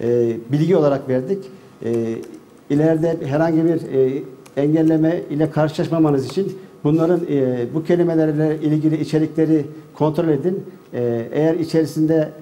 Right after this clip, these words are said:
e, e, zararlı içerik varsa, e, bunları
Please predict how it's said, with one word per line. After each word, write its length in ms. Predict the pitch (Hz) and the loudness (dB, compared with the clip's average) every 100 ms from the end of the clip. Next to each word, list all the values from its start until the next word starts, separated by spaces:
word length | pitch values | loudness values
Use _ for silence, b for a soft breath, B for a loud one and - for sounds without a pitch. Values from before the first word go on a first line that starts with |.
| 107 | -6
e, 80 | 120 120 117 113 117 - B B | -2 -2 -2 -4 -8 -12 B B
e, 180 | 110 110 | -6 -2
zararlı 380 | 113 143 165 170 | 2 2 2 0
içerik 360 | 160 160 160 | 0 0 0
varsa, 400 | 160 156 196 185 - - - | -2 0 0 -2 -6 -16 -10
e, 300 | 120 123 123 120 | -6 -4 -4 -2
bunları 400 | 151 156 156 175 | 2 4 4 0